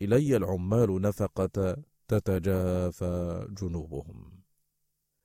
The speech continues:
تالله ما نفعه عند معصيته عز أسجد، ولا شرف وعلم آدم، ولا خصيصة لما خلقت بيدي، ولا فخر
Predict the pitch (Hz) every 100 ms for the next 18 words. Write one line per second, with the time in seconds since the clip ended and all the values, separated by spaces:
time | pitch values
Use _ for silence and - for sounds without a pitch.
0 | _ _ _ _ _ _ - 107 123 170
1 | 185 165 180 180 160 151 160 180 165 151
2 | 165 147 143 131 - 170 156 160 160 156
3 | 123 - 151 165 123 127 156 147 - _
4 | _ _ 95 - 92 92 - 69 - _
5 | _ _ _ _ _ _ - 143 185 165
6 | 160 180 180 170 - 170 160 _ _ 110
7 | 98 107 107 92 87 64 76 - 69 -
8 | - _ _ _ _ - 135 196 190 175
9 | 160 160 156 - 165 190 175 190 175 170
10 | 165 _ - 123 139 165 180 143 143 120
11 | 113 113 98 101 92 131 120 - - _
12 | _ _ - 143 196 202 190 175 202 190
13 | - 175 180